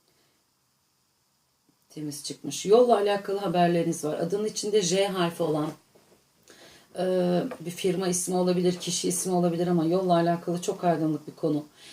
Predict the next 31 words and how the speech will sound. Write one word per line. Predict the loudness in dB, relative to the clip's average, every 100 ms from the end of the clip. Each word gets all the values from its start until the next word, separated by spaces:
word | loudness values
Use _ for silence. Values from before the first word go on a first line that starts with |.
| -16 -6
İşle | -4 -2 0
alakalı | 2 2 0 -2 0
size | 0 0 0 0
böyle | -2 -2
çok | -4 -6 -4
hızlı | -4 -2 0
gelecek, | 2 2 2 -2 -6 -16 _ -20 -20 _
e, | -8 -8 -2
bir | 0
haber. | 0 0 2 0 -2 -10 -14 -20 _ -8
Bunlara | -6 -4 -6
çok | -6 -4
sevineceksiniz, | -2 -2 -4 -6 -6 -6 -4
onu | -4 -4
söyleyebilirim | -4 -4 -6 -6 -6 -6 -6
size. | -4 -4 -6 -10 _ _ _ _ -20 -20 -8
Zaman | 0 2 2
zaman | 0 0 2
böyle | 4 2
kendi | 0 -2 -2
kendinizi | -4 -2 -2 -4
sıkıyorsunuz | -6 -6 -2 -2 0 -4 -4
ama | -2 -2 -4
kendi | -4 -2 -2
kendinizi | -4 -4 -4 -4 -4
sıkıyorsunuz. | -6 -8 -10 -8 -4
Bakın | -2 -2 -6
dışarıdan | -6 -2 0 0 0 -2
bir | -2
etken | -2 0 2
yok. | 2 0 -6